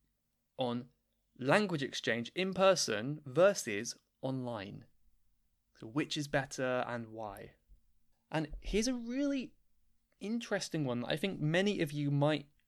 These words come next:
have felt or you might be feeling now. And this is the question, why is my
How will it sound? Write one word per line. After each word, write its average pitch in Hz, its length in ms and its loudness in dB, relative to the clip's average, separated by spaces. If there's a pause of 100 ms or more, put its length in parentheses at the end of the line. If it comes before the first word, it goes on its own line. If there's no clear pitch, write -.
(480)
have - 260 -2
felt - 580 4 (640)
or 170 380 8 (120)
you 147 160 -2
might 151 280 0
be 147 100 4
feeling 139 480 0
now. 117 400 -4 (1080)
And 143 140 2
this 180 100 0
is 185 140 -2
the 165 80 -4
question, 139 640 -4 (340)
why 180 520 2
is 175 180 2
my 165 140 0